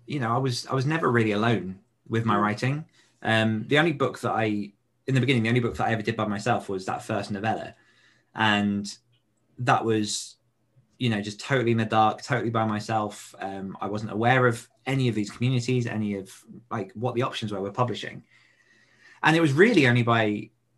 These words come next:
Speaker 1: circumstance that I stumbled across the other guys that I, I formed Hawk and Cleaver with.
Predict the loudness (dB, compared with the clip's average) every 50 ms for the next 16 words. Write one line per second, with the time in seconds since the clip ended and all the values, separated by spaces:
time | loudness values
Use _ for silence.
0 | _ _ _ _ _ -4 0 2 2 4 2 2 0 0 -2 -2 -4 -6 -6 -6
1 | -6 -4 -2 -2 -2 -2 -2 -6 -4 0 2 2 2 2 2 0 -2 -2 -2 -4
2 | -2 -4 -6 -8 -8 -10 -8 -2 0 2 2 2 0 2 2 2 0 0 -2 -4
3 | -4 -2 -2 -4 -4 -6 -10 -6 -6 -4 -4 -4 -6 -8 -8 -6 -4 -4 -4 -4
4 | -4 -6 -6 -6 -6 -6 -2 0 0 0 0 -4 -6 -6 -8 -12 -14